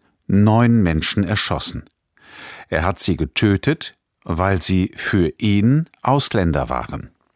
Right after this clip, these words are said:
Der Mann hat am neunzehnten Februar zweitausendzwanzig in Hanau,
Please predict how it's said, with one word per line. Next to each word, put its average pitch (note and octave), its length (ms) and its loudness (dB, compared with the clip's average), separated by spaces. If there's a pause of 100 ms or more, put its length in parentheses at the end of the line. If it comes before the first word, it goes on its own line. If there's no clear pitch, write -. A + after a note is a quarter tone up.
(1120)
Der F#2 200 4
Mann G2+ 500 0 (340)
hat - 220 -4
am A#2+ 260 4
neunzehnten C#3+ 880 2
Februar E2+ 800 0
zweitausendzwanzig F2 1800 -2
in F#2+ 300 0
Hanau, G#2+ 500 2